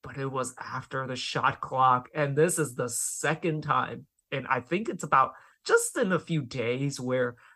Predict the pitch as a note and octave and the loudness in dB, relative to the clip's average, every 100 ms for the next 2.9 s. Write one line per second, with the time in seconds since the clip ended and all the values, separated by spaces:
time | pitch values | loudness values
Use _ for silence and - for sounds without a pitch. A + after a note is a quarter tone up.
0 | _ B2 C3+ E3 B3+ B3 B3 A#3+ A#3 F3+ | _ -2 6 8 8 6 4 2 2 0
1 | - D#3+ D3+ - D#3 F#3+ D#3+ - C#3 - | 0 0 0 2 4 4 2 -4 -8 -8
2 | B2+ B2 F3 E3+ D#3+ C#3+ D3 D#3+ | -2 0 0 -2 -2 0 0 -2